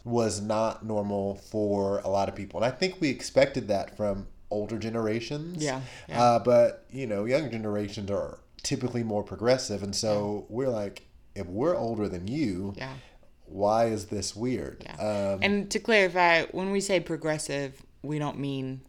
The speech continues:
Speaker 2: conservative or liberal politics. We just mean in the sense of progressive and understanding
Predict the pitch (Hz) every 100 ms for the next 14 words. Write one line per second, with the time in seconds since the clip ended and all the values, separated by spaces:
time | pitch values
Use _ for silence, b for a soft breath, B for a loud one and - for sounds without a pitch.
0 | - _ - - - 147 - 156 151 151
1 | 139 135 127 135 139 127 - 135 120 -
2 | - - - 143 143 135 - 135 123 113
3 | 131 127 - 120 120 - 120 127 143 -
4 | 147 147 135 - 135 135 127 127 - -
5 | 127 120 120